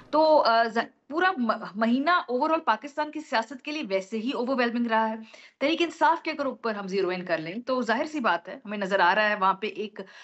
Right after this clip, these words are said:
अ, डिसअरे है। अ, उनकी जो लीडरशिप के अंदर, अ, एक, अ, कम्युनिकेशन के हवाले से एक सिमिलर, अ, पेज पे उनको होना चाहिए, वो हमें नज़र नहीं आते हैं।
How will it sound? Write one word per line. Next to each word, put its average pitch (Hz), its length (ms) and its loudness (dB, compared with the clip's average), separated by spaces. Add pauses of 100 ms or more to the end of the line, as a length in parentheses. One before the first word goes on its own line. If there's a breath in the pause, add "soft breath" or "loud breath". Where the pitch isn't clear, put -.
(180 loud breath)
अ, 202 60 0
डिसअरे 233 760 2
है। 190 220 -2 (340 loud breath)
अ, 196 240 6
उनकी 240 260 2
जो 247 80 2
लीडरशिप 240 460 0
के 247 100 -2
अंदर, 220 180 0
अ, 190 580 0
एक, 220 280 -2
अ, 196 340 6 (920)
कम्युनिकेशन 233 600 6
के 262 120 0
हवाले 190 340 0
से 214 300 -4
एक 202 220 -8
सिमिलर, 254 500 0 (400 loud breath)
अ, 190 360 2 (240)
पेज 208 300 -2
पे 233 100 -4
उनको 220 240 -2
होना 196 240 2
चाहिए, 240 200 -4
वो 247 60 -2
हमें 247 100 0
नज़र 220 280 -2
नहीं 254 400 0
आते 156 220 -4
हैं। 143 100 -16